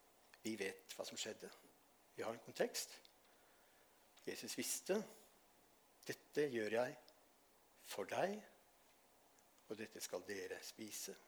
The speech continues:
og drikke til minne om meg."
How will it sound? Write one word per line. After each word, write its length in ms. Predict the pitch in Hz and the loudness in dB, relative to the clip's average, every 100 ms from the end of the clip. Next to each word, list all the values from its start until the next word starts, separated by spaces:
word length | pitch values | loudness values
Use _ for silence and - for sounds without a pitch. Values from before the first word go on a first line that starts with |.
| - | -10
og 120 | 117 | -6
drikke 360 | 110 - 107 98 - - - - - - - - - - | -6 -4 -8 -8 -14 -20 -20 -20 -20 -20 -20 -20 -18 -10
til 120 | 107 98 | -6 -6
minne 160 | 87 | -6
om 120 | - - | -8 -8
meg." 220 | - - | -10 -12